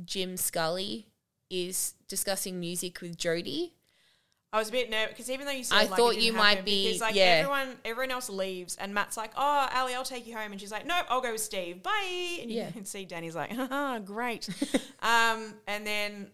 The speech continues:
Speaker 2: like, they got left there alone and I was like, my note was, "I'm nervous."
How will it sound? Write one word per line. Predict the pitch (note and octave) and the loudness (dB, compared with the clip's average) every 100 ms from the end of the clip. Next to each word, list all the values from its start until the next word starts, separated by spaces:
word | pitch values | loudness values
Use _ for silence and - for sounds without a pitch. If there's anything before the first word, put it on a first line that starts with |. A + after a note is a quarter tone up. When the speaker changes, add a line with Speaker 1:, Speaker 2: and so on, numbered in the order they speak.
| _ | _
Speaker 2:
like, | G3 F3+ - | -2 -2 -4
they | F#3+ | -4
got | G3 F#3 | -2 -4
left | F#3 | -4
there | F3+ F3 | -4 -4
alone | E3+ E3+ D#3+ | -6 -8 -10
and | D#3+ E3 | -10 -10
I | |
was | E3 | -10
like, | E3 D#3 - _ _ F3+ | -12 -14 -16 _ _ -12
my | F3+ F3 | -8 -4
note | E3+ C#3+ | -4 -4
was, | E3 | -6
"I'm | D#3+ E3+ | -6 -4
nervous." | E3 D3+ D3 - - - | -4 -4 -4 -2 -2 -4